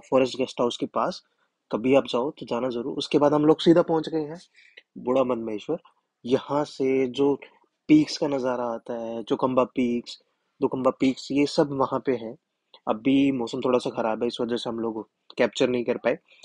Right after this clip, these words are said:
लेकिन जितना भी capture किया मैं वो आपको शो कर रहा हूँ। और सामने अभी जो आप देख रहे हो, ये बूढ़ा मदमेश्वर जी का मंदिर है। यहीं से सारी peaks दिखाई देती हैं।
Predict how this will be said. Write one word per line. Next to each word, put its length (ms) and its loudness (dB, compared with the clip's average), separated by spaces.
लेकिन 360 2
जितना 300 -2
भी 120 2
capture 380 0
किया 160 -2
मैं 140 -6
वो 80 0
आपको 260 -2
शो 200 -6
कर 120 -4
रहा 140 -6
हूँ। 80 -10
और 80 -2
सामने 360 0
अभी 140 0
जो 140 2
आप 80 2
देख 240 2
रहे 80 -4
हो, 60 -2
ये 100 -4
बूढ़ा 220 0
मदमेश्वर 460 -4
जी 80 -2
का 100 -6
मंदिर 320 -4
है। 100 -8
यहीं 500 -2
से 240 -2
सारी 600 -2
peaks 320 4
दिखाई 340 -4
देती 340 -8
हैं। 100 -10